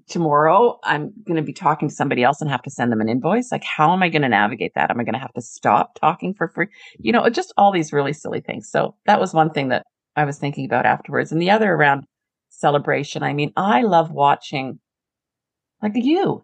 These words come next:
and other moms yesterday, you know, on Sunday and all this. I can see the moms that are putting in, my daughter, Ashley,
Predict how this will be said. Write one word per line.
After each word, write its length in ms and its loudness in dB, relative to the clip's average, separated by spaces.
and 220 2
other 200 0
moms 600 0
yesterday, 600 -2
you 140 -4
know, 100 0
on 140 0
Sunday 280 2
and 140 2
all 180 4
this. 300 -8
I 140 2
can 160 0
see 280 -4
the 100 2
moms 380 4
that 100 0
are 200 0
putting 220 -2
in, 140 2
my 120 4
daughter, 400 2
Ashley, 500 -4